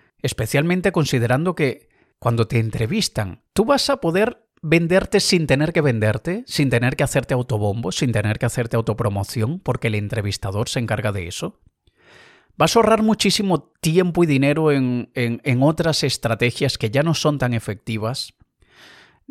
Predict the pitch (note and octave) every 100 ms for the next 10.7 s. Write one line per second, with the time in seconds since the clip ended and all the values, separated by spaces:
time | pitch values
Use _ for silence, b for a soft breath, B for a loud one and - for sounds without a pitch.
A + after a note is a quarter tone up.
0 | A#3 - G#3 E3+ A#3+ C4 C4 - A3+ G#3
1 | F#3+ G3 G#3 F#3+ F3+ D#3 D3 F3+ E3+ C#3
2 | - C#3+ D#3+ E3+ D#3 D3+ C#3+ D3 D3+ D3
3 | C#3 A#2+ A#2 C3 C3+ B2+ B2+ A#2+ A#2+ B2+
4 | B2 A2 G#2+ A2+ B2 C3 - A2+ A#2 A2
5 | A2 C3+ C#3+ C#3 B2 A2+ G#2+ A#2 - C3
6 | A#2 G#2+ A2 A#2 B2+ B2+ B2 A#2+ A2+ A2
7 | A2 A2+ - A2+ A2 - A#2 A2 - -
8 | A#2+ A#2 A#2 A#2 B2 B2 - A#2 B2+ A#2
9 | - A#2 - - - _ _ _ A2+ G2+
10 | G2 F#2 F2 C#3 B2+ B2+